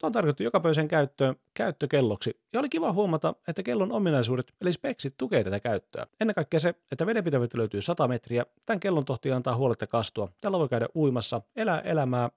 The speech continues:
kelloranteessa. Löytyy kierrekruunu, mikä estää, että vettä ei pääse koneiston sisään,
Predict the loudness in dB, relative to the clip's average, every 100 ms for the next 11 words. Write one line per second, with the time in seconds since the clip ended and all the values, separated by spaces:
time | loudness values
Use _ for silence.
0 | -4 0 2 2 2 0 -4 -10 -10 -14
1 | _ _ _ _ -4 -2 2 0 2 2
2 | 2 0 0 2 0 -4 -2 0 0 -2
3 | -2 -2 0 -2 0 -4 -6 -4 -2 -2
4 | -2 -2 -4 -2 0 0